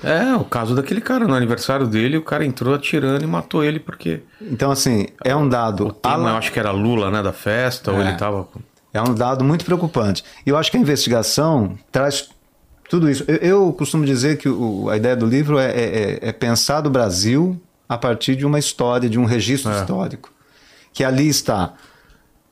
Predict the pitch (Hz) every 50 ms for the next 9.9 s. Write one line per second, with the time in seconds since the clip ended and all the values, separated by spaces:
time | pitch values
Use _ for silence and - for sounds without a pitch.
0 | _ _ _ _ _ - 107 107 104 101 98 98 98 98 101 95 87 - _ _
1 | _ 110 117 110 120 143 147 147 - 143 120 131 - - 131 - - 110 104 117
2 | 127 131 - 127 135 123 117 104 104 - - - 135 - - 117 107 131 135 147
3 | 151 147 120 107 101 95 85 - - _ - - _ - 113 123 123 104 127 123
4 | 123 117 117 110 98 113 110 - - 107 - - 101 - - - 110 110 113 117
5 | 117 113 - - - - - - _ _ _ _ _ - - - - - - -
6 | - - - - - - - _ _ _ 147 160 151 147 - 190 170 170 156 131
7 | 127 143 160 170 151 135 131 - - 147 143 139 - - 131 123 151 156 - -
8 | - 135 - 135 113 - - 147 135 135 - 143 143 143 123 113 - 123 110 110
9 | 107 107 107 - - 95 92 98 101 107 110 113 113 110 104 101 92